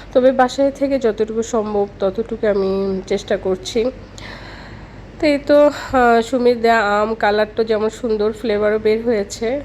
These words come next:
তো সে আমটা আমি একটু টেস্ট করব, টেস্ট করে মুসাকে দিব, ও আবার অফিসে যাবে।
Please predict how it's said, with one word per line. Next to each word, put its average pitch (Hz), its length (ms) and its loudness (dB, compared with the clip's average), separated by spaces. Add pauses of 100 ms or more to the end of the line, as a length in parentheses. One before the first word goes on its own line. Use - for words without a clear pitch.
তো 226 60 -2
সে 233 180 -4
আমটা 202 500 -2 (100)
আমি 196 500 -4
একটু 202 200 -4
টেস্ট 226 320 0
করব, 208 420 -2 (160)
টেস্ট 202 220 -4
করে 202 220 -4
মুসাকে 208 440 -2
দিব, 208 200 -4
ও 196 240 0
আবার 208 180 -2
অফিসে 226 480 -2
যাবে। 226 380 -2